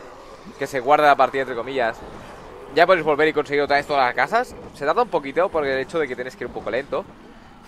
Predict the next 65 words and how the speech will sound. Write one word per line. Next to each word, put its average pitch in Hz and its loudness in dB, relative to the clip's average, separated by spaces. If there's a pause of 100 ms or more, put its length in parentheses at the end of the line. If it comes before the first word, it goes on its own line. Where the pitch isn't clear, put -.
(180)
Tengo 233 4
que 240 4
decir 233 2
que, 151 2 (420)
que 165 -12
tenéis 175 -8
que 190 -2
ir 185 0
con 180 -4
un, 147 -12 (160)
con 151 0
un 147 -6
mando 175 4
para 180 6
hacer 139 -2
esto. 175 -2
Con 190 0
el 151 -2
teclado, 151 -2
por 170 -6
lo 156 -4
visto, 151 -8
no 147 -6
puedo 139 0
hacerlo. 156 0 (180)
Al 131 -8
menos 170 -6
yo 180 -6
lo 170 -2
he - -4
intentado 151 0
con 139 0
las 123 2
dos 127 -8
cosas, 214 -4
con 160 -6
teclado 147 0
y 135 -4
con 123 -4
mando, 165 0
y 143 -2
no 143 -6
puedo 143 -4
conseguirlo 123 -10
con 107 -10
mando, 147 -6 (320)
o - -18
sea, 127 -6
con 120 -6
teclado. 127 0 (680)
Vale, 117 0 (100)
este 196 -6
es 240 0
el 214 4
punto 185 -2
que 156 -4
tenéis 139 -4
que 127 -6
ir, 196 -6
concretamente, 123 -4
¿vale? 175 2
Ya 131 -4
veis 127 -8
dónde 113 -4
es, - -10